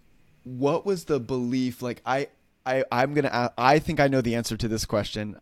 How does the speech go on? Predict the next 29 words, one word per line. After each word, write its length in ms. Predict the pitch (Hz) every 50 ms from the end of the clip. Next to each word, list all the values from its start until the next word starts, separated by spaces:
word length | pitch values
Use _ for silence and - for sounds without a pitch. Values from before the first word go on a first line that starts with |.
| _ _
Amanda 420 | - 110 123 127 123 123 131 127 135
and 100 | 123 120
I 120 | 113 110
touched 320 | 110 - 117 107 - - -
on 100 | 98 98
it, 100 | 98 -
but 140 | - 113 -
I'm 200 | - 113 123 127
gonna 160 | 120 131 123
ask 320 | - 110 117 113 113 - -
it 200 | - 101 104 _ _
for 220 | _ - - 120 -
all 280 | - 117 117 120 113
of 180 | 113 110 95 - _
the 140 | 107 113 110
Rand 240 | 101 107 107 107 104
Fishkin 380 | - 117 113 - - 117 104
f-, 180 | 101 - - -
the 180 | - 110 113 -
S 240 | 107 123 123 - -
E 140 | 139 131 120
O 280 | 113 110 107 107 101
hardcore 600 | 101 110 110 110 107 - - 117 107 101 98 92 -
Rand 240 | - 110 107 101 98
Fishkin 320 | - 107 - - 113 101
fans. 380 | - - 98 101 98 98 - - - - - - - _ _ - _
Why 480 | - 110 120 120 120 120 131 143 151 151
the, 540 | 135 120 131 135 131 127 123 120 117 117 117 _ _ _ _ -
um, 540 | 113 110 110 104 104 104 101 101 104 107